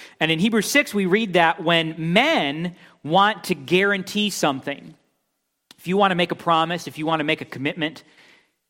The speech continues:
Hebrews six says that men swear by something greater than themselves. Okay, "I swear by this particular thing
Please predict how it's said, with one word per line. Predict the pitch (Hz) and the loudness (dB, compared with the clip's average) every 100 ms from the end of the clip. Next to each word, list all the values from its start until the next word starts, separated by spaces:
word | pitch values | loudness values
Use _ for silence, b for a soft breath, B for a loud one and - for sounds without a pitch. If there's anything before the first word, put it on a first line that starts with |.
| _ | _
Hebrews | 202 196 160 | -2 0 0
six | 202 - | 0 0
says | - 151 127 | 2 0 0
that | 151 151 | -2 -2
men | 139 160 170 175 170 | -2 2 2 0 -6
swear | - - 147 170 180 | -8 -8 0 2 2
by | 156 143 | 2 0
something | 139 147 131 135 123 | -2 -6 -4 -6 -6
greater | 127 143 151 143 | -2 0 2 0
than | 127 123 | -2 -4
themselves. | 120 110 - 107 98 107 113 - - - - - _ _ _ _ _ _ _ _ _ _ _ _ | -4 -8 -8 -8 -8 -12 -16 -16 -14 -16 -16 -20 _ _ _ _ _ _ _ _ _ _ _ _
Okay, | - _ _ _ - | -20 _ _ _ -18
"I | |
swear | 120 - 127 123 | -16 -8 -4 -2
by | 120 117 | -2 -2
this | 110 117 | -4 -10
particular | - 131 110 131 127 117 110 | -8 -8 -6 -8 -8 -8 -8
thing | - 113 110 120 | -8 -8 -8 -12